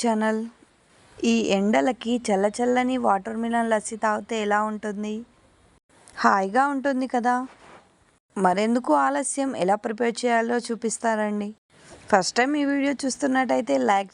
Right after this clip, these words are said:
చేయండి, షేర్ చేయండి, సబ్స్క్రైబ్ చేయడం మాత్రం మర్చిపోకండి ఫ్రెండ్స్. ముందుగా మనం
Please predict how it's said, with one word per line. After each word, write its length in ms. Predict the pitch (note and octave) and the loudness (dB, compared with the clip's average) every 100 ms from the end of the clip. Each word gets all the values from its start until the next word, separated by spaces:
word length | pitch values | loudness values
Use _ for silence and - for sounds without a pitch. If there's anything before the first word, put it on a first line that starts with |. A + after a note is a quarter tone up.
| - | -6
చేయండి, 320 | A#3 A3+ B3 - | -4 -2 -4 -4
షేర్ 240 | G#3 F#3+ - | -6 -6 -6
చేయండి, 320 | A3 A3 B3 - - - - - | -4 -4 -6 -8 -20 -20 -10 -4
సబ్స్క్రైబ్ 520 | G3 - - B3+ A#3+ - | -4 -4 -4 -2 -2 -2
చేయడం 320 | A#3+ A#3 A3+ A3 | 0 0 -2 -2
మాత్రం 260 | G3+ A3 C4+ | -2 -4 -2
మర్చిపోకండి 720 | C#4 - A#3 G#3 G3 G3 F#3 F3+ | -2 -4 -6 -6 -4 -4 -4 -6
ఫ్రెండ్స్. 360 | G3+ G3 B3 - - _ _ _ _ - F#3+ | -6 -4 -6 -8 -14 _ _ _ _ -10 -4
ముందుగా 380 | F#3+ A3 B3 C4+ B3+ | 0 0 2 2 0
మనం 200 | B3 A#3+ | -2 -4